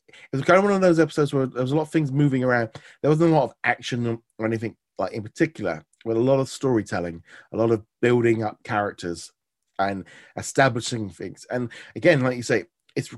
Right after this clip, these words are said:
quickly becoming a very much along the lines of, this is a great show, and this is a show I really want more people to watch. Um,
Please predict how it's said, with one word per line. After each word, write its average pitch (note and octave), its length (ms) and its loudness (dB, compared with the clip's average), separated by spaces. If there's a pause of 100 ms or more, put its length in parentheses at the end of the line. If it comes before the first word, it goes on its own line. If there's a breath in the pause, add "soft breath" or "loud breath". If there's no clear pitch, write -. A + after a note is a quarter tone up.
quickly G#3+ 300 -2
becoming E3+ 380 0
a C#3 60 2
very E3 600 6
much E3 300 -2
along C#3+ 220 2
the C3+ 80 -4
lines C3 380 -2
of, A#2 120 -6 (320 loud breath)
this D3 80 -6
is F3+ 120 2
a D3+ 40 4
great A2 360 -4
show, G2 280 -2 (320)
and A2 100 -2
this B2+ 140 -2
is C3 80 0
a A#2+ 80 -2
show A#2 160 0
I G2+ 60 0
really A#2+ 400 2
want A2+ 160 0
more G#2+ 140 -2
people G#2+ 240 -4
to F#2 60 -6
watch. G2 520 -4 (420 soft breath)
Um, F#2+ 460 -4